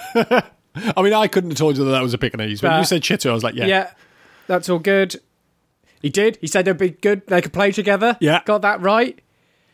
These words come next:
Speaker 2: Uh, but it says Chang doesn't like the Mutt.
Speaker 1: Yeah,
Speaker 2: Or it
Speaker 1: yeah.
Speaker 2: seems like Chang doesn't like the Mutt. But that, that could be like, you know, pulling your pigtails in the playground
Speaker 1: It
Speaker 2: shit.
Speaker 1: could be, yeah.
Speaker 2: Uh,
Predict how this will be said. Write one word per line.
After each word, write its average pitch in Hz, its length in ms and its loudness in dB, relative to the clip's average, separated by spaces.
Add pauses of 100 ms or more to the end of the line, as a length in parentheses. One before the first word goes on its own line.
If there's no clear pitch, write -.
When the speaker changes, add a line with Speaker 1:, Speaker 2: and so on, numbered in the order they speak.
(200)
Speaker 2:
Uh, 175 520 2 (1400)
but 190 140 0
it - 40 0
says 208 180 0
Chang 220 300 0
doesn't 190 320 0
like 156 460 0
the 143 100 -4
Mutt. 117 340 -2 (340)
Speaker 1:
Yeah, 143 180 2
Speaker 2:
Or - 40 2
it 135 60 0
Speaker 1:
yeah. - 80 2
Speaker 2:
seems 160 320 0
like 120 180 -2
Chang 110 220 -6
doesn't 110 200 -8
like 107 140 -6
the 107 60 -10
Mutt. 107 160 -8
But 147 60 -2
that, 165 200 0
that 170 180 -6
could 151 80 -8
be 160 100 0
like, 131 380 0
you 151 80 4
know, 120 140 4
pulling 127 220 0
your 113 80 -2
pigtails 113 420 -2
in 113 60 -6
the 104 60 -6
playground 107 580 -2 (140)
Speaker 1:
It 170 80 0
Speaker 2:
shit. 147 100 -2
Speaker 1:
could 156 140 0
be, 165 140 2
yeah. 143 220 0 (580)
Speaker 2:
Uh, 143 420 2